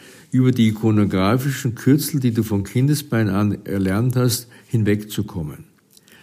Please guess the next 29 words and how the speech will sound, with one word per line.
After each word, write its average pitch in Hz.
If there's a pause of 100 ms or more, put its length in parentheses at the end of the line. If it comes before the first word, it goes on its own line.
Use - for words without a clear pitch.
(180)
Würden 139
wir 139
beide 120
uns, 110
uns 110
in, 104 (180)
in, 110
im 95
selben 135
Raum 107
befinden 104 (320)
und 110
sagen, 104
„Okay, 113
Andi, 101
jetzt 98
machen 107
wir 104
einen 98
Test. 98 (320)
Wir 120
nehmen 120
jetzt 113
das 95
Weinglas, 151
das 151
vor 135
uns 139
steht, 127